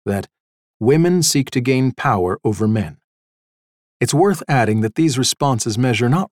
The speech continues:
racism or sexism directly, but rather resentment. They're good for picking out the kind of people who will vehemently insist that they are the least racist or sexist person you have ever met, even as they vote for a flagrant racist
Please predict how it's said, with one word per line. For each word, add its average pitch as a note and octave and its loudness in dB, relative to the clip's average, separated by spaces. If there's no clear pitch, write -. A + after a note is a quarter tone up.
racism A2 0
or E2+ -4
sexism G#2 -2
directly, G#2 -2
but A#2 -2
rather B2+ 0
resentment. A#2+ -2
They're C#3 2
good F3 4
for D3 -2
picking D#3+ -2
out C#3 -2
the - -10
kind C#3 -2
of A#2 -6
people C#3 -2
who G#2+ -2
will B2+ 4
vehemently B2+ 0
insist A#2 0
that A2 -8
they C#3+ 2
are C3 2
the B2+ 2
least D3 0
racist C#3 -2
or - -4
sexist C#3+ -2
person C#3+ 0
you C3+ 2
have C3 0
ever C#3 0
met, D3+ 0
even G2+ 0
as F#2 -2
they G#2+ 2
vote G#2+ 0
for - -2
a G#2+ 0
flagrant G#2+ -2
racist G#2 -2